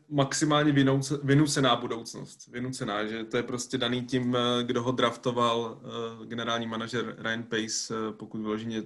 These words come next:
Bears nevyhoří tuhle sezonu, tak on má smlouvu, myslím, ještě na dva roky, takže si nedok-, a-, asi si nemyslím, že ho vyhoděj. A pokud on tam bude, tak, eh, a Trubisky bude hrát tak, jak zatím hraje, což je takovej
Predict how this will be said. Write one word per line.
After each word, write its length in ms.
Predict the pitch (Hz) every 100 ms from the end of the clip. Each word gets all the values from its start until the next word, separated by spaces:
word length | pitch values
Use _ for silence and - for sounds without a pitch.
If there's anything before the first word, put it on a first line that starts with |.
| -
Bears 340 | 117 110 -
nevyhoří 380 | 110 107 110 107
tuhle 220 | - 110
sezonu, 420 | 107 110 110 110
tak 200 | 110 104
on 100 | 104
má 280 | 110 110 110
smlouvu, 340 | 107 - 104 107
myslím, 220 | 107 107
ještě 180 | - 113
na 80 |
dva 160 | 104 110
roky, 240 | 101 101
takže 360 | 107 104 107 104 104 -
si 120 | 113
nedok-, 260 | 104 104 -
a-, 200 | - -
asi 240 | - - 107
si 320 | - - 123
nemyslím, 340 | 110 104 113
že 180 | 110 107 - _ _ _ 127
ho 60 |
vyhoděj. 520 | 117 113 113 110 110 -
A 320 | 104 107 110
pokud 260 | 110 110 110
on 140 | 113
tam 200 | 123 113
bude, 280 | 104 113 110
tak, 360 | 113 110 -
eh, 320 | 110 110 107 139
a 40 | - -
Trubisky 360 | 117 117 -
bude 180 | 123 123
hrát 260 | 123 120 120
tak, 200 | 117 131
jak 160 | 123
zatím 280 | 113 101 131
hraje, 420 | 107 107 107 117 - _ _ _ _
což 160 | - -
je 60 |
takovej 580 | 104 110 113 113 107 101